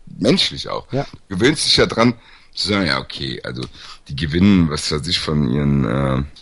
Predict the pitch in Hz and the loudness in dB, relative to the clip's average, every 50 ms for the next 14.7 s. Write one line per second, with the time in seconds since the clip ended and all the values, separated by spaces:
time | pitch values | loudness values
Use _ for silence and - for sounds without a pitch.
0 | - - - - - - - 78 76 87 80 - - 87 78 80 87 95 - - | -20 -20 -20 -20 -20 -12 -8 -4 -4 -2 0 2 2 4 4 6 4 4 4 2
1 | - 82 80 76 73 71 82 98 95 82 - - - - - - - 87 85 80 | 4 4 4 4 4 4 4 4 4 4 0 -4 -8 -8 -6 -4 0 2 4 4
2 | 71 73 76 76 73 78 82 82 78 - 64 69 - - 71 71 - 62 62 62 | 4 6 4 6 6 6 6 6 6 4 4 2 2 0 -2 -2 -2 -2 -2 -2
3 | 69 82 80 73 69 64 60 64 67 67 65 65 64 60 58 60 65 - - - | 0 0 2 2 0 0 0 0 2 2 2 2 2 0 0 0 -2 -4 -8 -14
4 | - - - - - 78 85 80 71 98 92 - - 101 92 90 90 85 - - | -20 -20 -12 -2 2 4 6 6 6 4 4 4 6 6 8 8 6 6 4 0
5 | - - - - - - - - - - - - 92 101 120 120 117 110 101 - | -14 -16 -14 -14 -16 -16 -16 -18 -12 -6 -2 2 4 4 6 6 4 4 2 2
6 | - 104 95 87 - - 104 104 101 101 95 90 82 85 85 - 95 85 82 82 | 2 2 2 2 0 0 -2 -2 0 2 2 2 2 0 -2 0 2 2 2 2
7 | 78 - - 76 76 - - 101 107 104 - 98 90 76 67 62 69 65 71 78 | 2 0 -2 -4 -4 -2 0 2 4 4 4 4 2 2 0 -2 -6 -6 -4 -6
8 | 78 - - 120 139 139 151 147 - 151 131 104 101 101 95 90 90 92 87 85 | -4 0 2 4 6 6 6 4 4 2 4 4 4 4 4 4 4 2 2 4
9 | 87 82 78 - 87 80 - - - - - 78 73 65 64 65 - 80 85 107 | 2 0 0 0 -2 -2 -2 -2 -6 -4 -4 -4 -4 -4 -6 -6 -2 0 0 0
10 | 113 - - 71 65 - - - - _ - - 85 98 101 113 135 147 - - | 2 2 0 0 0 -2 -6 -8 -10 _ -6 0 2 6 8 8 8 8 6 4
11 | - - 101 98 95 98 104 113 117 117 - - 156 156 131 87 90 92 98 101 | 4 4 6 6 8 6 6 6 6 4 4 4 4 4 4 2 2 4 4 6
12 | 104 110 123 139 - - - - - 113 107 101 104 107 98 73 90 101 90 - | 6 6 6 6 4 2 -6 -6 0 4 6 6 6 6 6 4 2 0 -2 -2
13 | - 92 92 98 95 92 90 95 90 - 110 104 107 107 104 - 95 95 87 82 | 0 0 2 2 2 2 0 0 0 -4 -8 -8 -6 -4 0 0 0 0 0 -2
14 | - 101 101 - - - - - - - - 90 87 - | 0 -2 -2 -2 -4 -10 -10 -10 -6 -2 2 2 2 2